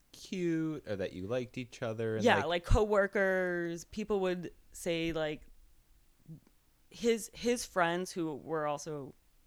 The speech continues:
Speaker 2: like, his best friend worked with us, um, they were kind of upset about the situation 'cause they thought it had been going on for months and that we'd been, like, sleeping together and all this stuff when
Speaker 1: Mm.
Speaker 2: none of that was true. But because of our relationship, people just assumed it. Um, and I was oblivious to that. I was just like, "No,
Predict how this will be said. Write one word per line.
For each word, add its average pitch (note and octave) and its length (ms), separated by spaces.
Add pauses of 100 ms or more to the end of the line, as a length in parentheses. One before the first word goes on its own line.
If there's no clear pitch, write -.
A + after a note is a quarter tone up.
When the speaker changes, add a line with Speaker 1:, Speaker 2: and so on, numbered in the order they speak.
(180)
Speaker 2:
like, D#3+ 140
his E3 140
best D#3+ 220
friend D#3 220
worked D#3 200
with D#3+ 140
us, D#3+ 180 (480)
um, D3 500 (220)
they F#3 100
were F3+ 260 (180)
kind E3 200
of D3+ 80
upset D#3 260
about D#3 200
the E3 60
situation E3 440
'cause D#3 140
they C3+ 120
thought D#3 220
it - 40
had D#3 80
been D3+ 140
going C#3 280
on C3 120
for - 120
months C#3 500
and D3+ 80
that C#3+ 80
we'd D3 180
been, C#3 140
like, - 180
sleeping E3+ 560
together E3+ 260
and F3 80
all E3+ 120
this F3 120
stuff F3+ 200
when D3+ 120
Speaker 1:
Mm. D3 40
Speaker 2:
none D3+ 180
of C#3+ 60
that D3+ 160
was D3 160
true. E3 320
But D#3 320 (340)
because F3+ 380
of F3+ 120
our E3+ 120
relationship, D#3+ 560
people E3+ 240
just D#3+ 220
assumed D#3 380
it. C4+ 300 (480)
Um, E3+ 240
and - 80
I B3+ 60
was B3 120
oblivious E3 500
to D#3+ 100
that. D3 220
I E3+ 80
was E3 100
just E3+ 140
like, G3 160
"No, D4+ 120